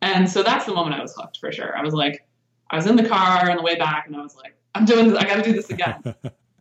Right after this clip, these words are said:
Speaker 1: And so I got more serious. I got much more serious in terms of researching. I started listening to all these podcasts.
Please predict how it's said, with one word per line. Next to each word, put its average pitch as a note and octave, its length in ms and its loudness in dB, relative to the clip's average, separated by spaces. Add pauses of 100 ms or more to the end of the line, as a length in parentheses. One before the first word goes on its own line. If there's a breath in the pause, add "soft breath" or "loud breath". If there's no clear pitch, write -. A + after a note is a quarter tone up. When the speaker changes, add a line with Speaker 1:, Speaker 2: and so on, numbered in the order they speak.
Speaker 1:
And A#3+ 120 -8
so C4 120 -6
I C4+ 80 -2
got C4 200 -4
more B3+ 140 -8
serious. - 420 -6
I F3+ 60 -6
got E3+ 340 -6
much F#3 640 -6
more F3+ 320 -4
serious E3+ 340 -2
in E3 80 -8
terms D#3+ 220 -6
of D3+ 140 -2
researching. G#3 640 0
I D3 60 0
started D#3 280 -4
listening D#3 240 -4
to - 60 -6
all - 60 -10
these - 160 -16
podcasts. C4+ 520 0